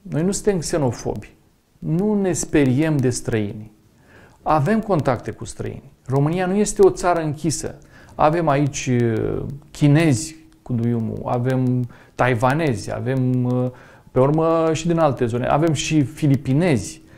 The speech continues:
avem și, uh,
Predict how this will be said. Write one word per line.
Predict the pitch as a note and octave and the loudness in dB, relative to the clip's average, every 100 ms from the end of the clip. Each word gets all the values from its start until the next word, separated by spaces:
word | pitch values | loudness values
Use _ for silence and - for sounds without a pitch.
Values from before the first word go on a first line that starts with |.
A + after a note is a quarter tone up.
| - - - | -20 -20 -6
avem | C3 C#3+ E3 E3 | 0 2 2 0
și, | C#3 - - E3 D#3+ D#3+ D3+ C#3 C3+ - - - | -2 -6 -2 2 6 6 6 4 -2 -12 -20 -4
uh, | C3+ C3+ C3+ C3 B2+ B2 B2 B2 A#2+ - | 0 4 4 6 6 4 2 2 0 0